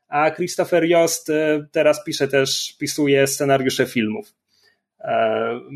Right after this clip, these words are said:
Marvelowych między innymi i nie tylko. Ostatnio robił coś przy, Jezu,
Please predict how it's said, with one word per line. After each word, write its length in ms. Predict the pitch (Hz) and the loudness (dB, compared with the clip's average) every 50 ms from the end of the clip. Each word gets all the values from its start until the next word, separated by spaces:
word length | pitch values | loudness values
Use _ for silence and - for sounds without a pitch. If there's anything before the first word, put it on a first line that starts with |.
| 139 - 147 | -16 -14 -8
Marvelowych 720 | 156 147 123 120 110 113 117 117 107 104 107 120 - - | -2 0 2 2 4 2 2 2 2 0 0 -4 -8 -4
między 300 | 123 120 120 110 117 120 | -2 0 0 2 2 2
innymi 460 | 117 117 113 120 131 180 214 214 - _ | 2 2 2 0 2 0 0 -2 -4 _
i 120 | - 165 | -4 0
nie 140 | 147 139 139 | 2 2 2
tylko. 520 | 139 139 123 120 120 - 156 - - - _ _ _ _ _ _ _ _ _ _ _ _ _ _ _ _ _ _ _ _ _ - - - - | 2 2 2 2 2 2 0 0 -2 -10 _ _ _ _ _ _ _ _ _ _ _ _ _ _ _ _ _ _ _ _ _ -20 -20 -16 -10
Ostatnio 380 | - 131 - - 196 - 226 202 | -8 -6 -4 -4 -2 0 2 2
robił 240 | 202 208 196 196 | 2 2 2 0
coś 220 | 180 - 190 175 - | 2 2 0 0 0
przy, 400 | - - - - 160 156 160 165 160 | -6 -4 0 4 4 4 4 2 2
Jezu, 380 | - 151 143 127 117 120 120 120 | 0 0 0 2 2 0 0 -2